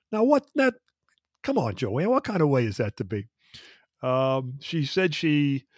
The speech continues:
listened to the Rise and Run podcast, and when she heard her name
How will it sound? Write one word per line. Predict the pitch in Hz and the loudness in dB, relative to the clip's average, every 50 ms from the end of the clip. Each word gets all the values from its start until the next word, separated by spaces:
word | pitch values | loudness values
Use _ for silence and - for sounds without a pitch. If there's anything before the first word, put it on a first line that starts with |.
| _ _ _ _ _ _ - | _ _ _ _ _ _ -12
listened | 131 123 131 139 156 185 202 185 - 190 180 170 160 151 | -8 -6 -2 0 2 2 2 2 2 0 -2 -2 -4 -6
to | - - 175 160 160 156 143 | -4 -2 0 2 2 0 0
the | 127 143 139 135 131 131 | 0 0 2 2 2 0
Rise | 127 139 151 170 180 170 156 | 0 0 2 2 2 0 0
and | 156 151 | -2 -2
Run | 160 165 160 151 | 0 0 -2 -2
podcast, | - - 156 170 160 - - 160 165 170 160 - | 0 2 2 2 0 0 0 0 0 0 0 -2
and | 143 127 | -6 -6
when | 127 120 | -6 -8
she | - - 117 | -8 -8 -10
heard | - - 160 170 165 | -4 -2 -2 -2 0
her | 156 156 139 | -2 -2 -2
name | 139 147 160 170 165 160 156 | 0 0 0 0 0 -2 -4